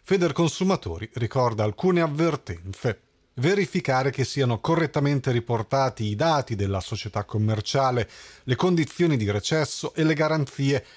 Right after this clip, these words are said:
Diffidare dai siti che riportano i loghi delle carte di credito, ma accettano solo bonifici,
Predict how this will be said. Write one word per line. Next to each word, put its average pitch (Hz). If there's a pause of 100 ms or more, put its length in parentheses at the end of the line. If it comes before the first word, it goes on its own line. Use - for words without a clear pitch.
(220)
Diffidare 135
dai 110
siti 151
che 117
riportano 123
i 104
loghi 135
delle 90
carte 107
di 92
credito, 135 (380)
ma 147
accettano 147
solo 131
bonifici, 135